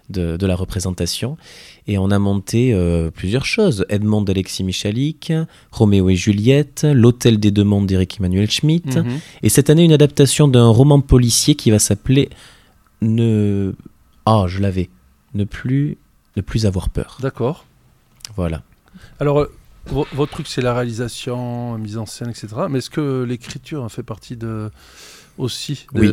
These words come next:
Speaker 2: des envies ou des choses qui se font, que vous faites
Speaker 1: Oui,
Speaker 2: déjà ?
Speaker 1: ça f-, il y a des, la première chose que j'ai écrite, c'était un scénario de cinéma que j'avais écrit pour mon village,
Speaker 2: Mhm.
Speaker 1: pour les jeunes de mon village. Ça s'appelait Tragédie aoriste,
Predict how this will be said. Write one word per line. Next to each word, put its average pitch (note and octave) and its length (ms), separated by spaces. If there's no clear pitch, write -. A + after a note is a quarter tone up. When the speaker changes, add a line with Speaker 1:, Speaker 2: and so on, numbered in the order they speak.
Speaker 2:
des B2 240
envies D3 340
ou F#3+ 120
des C3 120
choses - 220
qui - 120
se - 120
font, A#2+ 280
que G#2+ 80
vous A2 80
faites A2+ 140
Speaker 1:
Oui, G#2 140
Speaker 2:
déjà ? G#2+ 260
Speaker 1:
ça G#2+ 60
f-, - 160
il G2+ 100
y G2+ 60
a F#2+ 40
des, F#2 680
la G2 120
première C#3 380
chose B2+ 220
que - 120
j'ai G#2 120
écrite, G#2 260
c'était - 240
un F#2+ 80
scénario G2+ 580
de F2+ 680
cinéma G#2+ 520
que G2+ 60
j'avais F#2+ 260
écrit - 220
pour G#2+ 220
mon A2+ 100
village, G2 440
Speaker 2:
Mhm. B2+ 160
Speaker 1:
pour G#2+ 100
les F#2 80
jeunes A2 220
de G#2+ 40
mon G2+ 120
village. F#2+ 360
Ça - 80
s'appelait F#2 200
Tragédie G#2 500
aoriste, G2+ 540